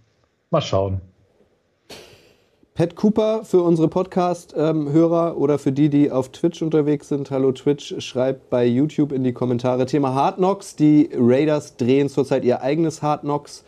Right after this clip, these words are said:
Speaker 2: Kann man sich jede Woche auf deren YouTube-Channel ansehen. Die Serie heißt Behind the Shield.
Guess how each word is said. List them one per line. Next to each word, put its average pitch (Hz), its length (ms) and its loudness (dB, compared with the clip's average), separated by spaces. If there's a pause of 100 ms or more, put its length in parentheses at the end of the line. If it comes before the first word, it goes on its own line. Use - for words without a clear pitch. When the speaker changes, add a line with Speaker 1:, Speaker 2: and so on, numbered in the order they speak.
(320)
Speaker 2:
Kann 131 140 -2
man 139 160 0
sich 127 160 0
jede 135 220 4
Woche 131 280 0
auf 113 140 -6
deren 120 300 2
YouTube-Channel 123 800 0
ansehen. 113 440 2
Die 107 120 2
Serie 110 440 2
heißt 107 400 -4 (160)
Behind 113 480 0
the 123 100 2
Shield. 156 520 0